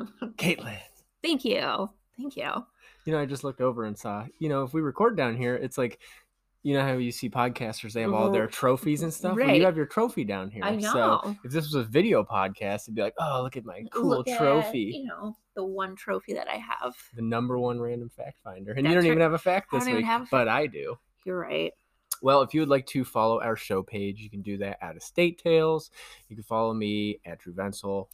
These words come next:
Speaker 2: You can follow me at K underscore Vensel. Yeah.
Speaker 1: Fantastic. Well, you can go back, listen to all of our past episodes, wherever you're listening now. We have shirts at what a maneuver dot net. Uh,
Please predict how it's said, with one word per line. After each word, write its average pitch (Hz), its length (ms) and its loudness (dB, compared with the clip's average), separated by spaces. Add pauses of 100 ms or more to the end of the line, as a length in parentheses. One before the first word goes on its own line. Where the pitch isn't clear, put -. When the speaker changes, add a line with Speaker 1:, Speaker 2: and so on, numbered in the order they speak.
Speaker 2:
You 277 120 0
can 311 80 -2
follow 311 200 8
me 254 180 -2
at - 120 -2 (280)
K - 220 -10 (140)
underscore - 480 -6
Vensel. - 420 -10 (1040)
Yeah. 277 240 -4 (480)
Speaker 1:
Fantastic. - 720 -12 (760)
Well, - 320 0 (220)
you 143 100 0
can 143 100 2
go 135 60 0
back, 147 340 4
listen 131 280 -4
to 117 40 6
all 113 140 8
of 110 80 2
our 110 120 2
past 135 340 -2
episodes, 127 500 -2
wherever 101 220 -4
you're 95 100 -6
listening 95 380 -8
now. 127 400 4 (240)
We 113 80 0
have 104 100 0
shirts 110 260 -4
at 101 60 -10
what 101 140 -2
a - 20 -4
maneuver 98 320 -4
dot 92 260 -8
net. 113 360 0 (280)
Uh, 87 360 -6